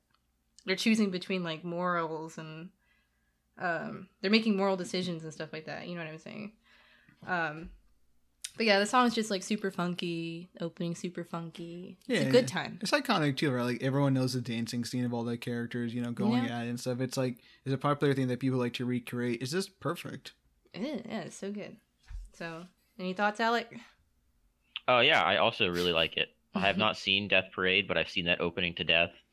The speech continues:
Speaker 1: Oh, really?
Speaker 3: So I'm,
Speaker 1: Oh, you
Speaker 3: yeah,
Speaker 1: should
Speaker 3: I've
Speaker 1: watch
Speaker 3: missed
Speaker 1: it.
Speaker 2: Oh, so you basically,
Speaker 3: I
Speaker 2: you're
Speaker 3: think I miss a
Speaker 2: saying
Speaker 3: lot of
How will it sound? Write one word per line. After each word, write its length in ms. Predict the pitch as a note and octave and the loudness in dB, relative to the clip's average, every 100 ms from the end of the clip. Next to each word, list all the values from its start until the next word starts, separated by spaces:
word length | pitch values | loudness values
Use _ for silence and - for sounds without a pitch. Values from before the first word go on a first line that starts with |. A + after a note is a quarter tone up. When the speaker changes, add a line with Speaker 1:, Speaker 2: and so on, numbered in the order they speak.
| - | -6
Speaker 1:
Oh, 140 | A3+ | -4
really? 240 | D#3 E3+ A3+ | -4 -2 2
Speaker 3:
So 80 | G2 | 2
I'm, 200 | G#2 - | 2 0
Speaker 1:
Oh, 200 | - G#4+ | -4 0
you 60 | A#2 | 4
Speaker 3:
yeah, 80 | F#2+ | 4
Speaker 1:
should 60 | F2+ | 4
Speaker 3:
I've 60 | F#2+ | 2
Speaker 1:
watch 60 | B2+ | 0
Speaker 3:
missed 120 | G3 | 0
Speaker 1:
it. 80 | D#3 | -2
Speaker 2:
Oh, 240 | C3+ A#2+ - | -2 -2 -6
so 160 | - | 0
you 180 | C#3 C#3+ | 2 4
basically, 320 | D#3+ F#3 D#3+ | 4 4 6
Speaker 3:
I 40 | D3 | 6
Speaker 2:
you're 100 | C#3+ | 6
Speaker 3:
think 100 | A#2+ | 6
I 20 | |
miss 40 | |
a 20 | C3+ | 6
Speaker 2:
saying 100 | G#2 | 6
Speaker 3:
lot 120 | G#2 | 4
of 160 | F2+ | 2